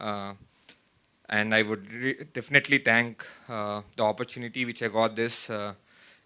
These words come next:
uh, produce చేసేదానికి. I think, uh, I am, I, I can say I am very lucky that I produced this film. Uh, this would be a milestone for, for my journey. And,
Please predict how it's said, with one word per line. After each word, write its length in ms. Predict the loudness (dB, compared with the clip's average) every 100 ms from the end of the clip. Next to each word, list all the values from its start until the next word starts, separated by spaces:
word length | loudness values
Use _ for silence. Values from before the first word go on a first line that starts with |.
| _ -8
uh, 260 | -6 -6 -10 -8 -8 -8 _ _ _ -20 0
produce 260 | 6 6 6 4
చేసేదానికి. 400 | 4 0 2 2
I 20 | 2 0
think, 140 | -2 -4 -2
uh, 100 | -2 0
I 40 | -2
am, 60 | 0 -2
I, 20 | -2 -2
I 40 |
can 100 | -4 2
say 80 | 4
I 40 | 4
am 60 | 0 2
very 140 | 4 4
lucky 200 | 2 0 0
that 100 | -2
I 40 | -6
produced 240 | -8 -8 -10
this 100 | -12
film. 200 | -12 -12 -16 -12 -8
Uh, 260 | -8 -8 -10 _ -20 -20 -20 _ -2
this 120 | -2 -2 -4
would 160 | -4 2
be 60 | 2
a 20 | 2
milestone 560 | 0 -2 -4 -2 -2 -2 -4 -8 -10
for, 220 | -10 -6 -4 -6 -6
for 100 | -4 -4
my 100 | -6 -12 -18 _ _ _ _ -14 0
journey. 320 | 2 2 -2 -10 _ _ _ _ _ -2 2
And, 280 | 2 0 -4